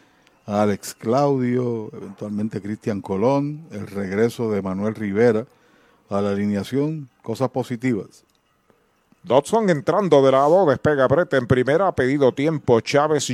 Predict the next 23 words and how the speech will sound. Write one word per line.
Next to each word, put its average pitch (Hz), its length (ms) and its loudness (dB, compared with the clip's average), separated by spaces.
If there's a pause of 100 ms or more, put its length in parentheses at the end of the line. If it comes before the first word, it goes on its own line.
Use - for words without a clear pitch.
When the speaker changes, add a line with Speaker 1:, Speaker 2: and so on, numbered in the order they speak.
Speaker 2:
John, 113 420 2
lo 90 160 -6
concede 151 680 -2
el 117 280 -4
oficial 123 640 -2
Vincent 135 520 -4
Morales. 95 600 -2
Speaker 1:
Tiene 110 260 -10
tres 156 360 -2
salidas 123 760 -2
Dodson 113 500 -2
contra 101 420 -4
el 95 80 -2
R 123 320 -2
A 120 60 0
doce 107 540 -4 (720)
y 90 120 -18
la 82 180 -16
única 123 640 -4
contra 98 360 -10
Mayagüez 92 420 -6
ya 110 160 0
descrita, 110 600 -6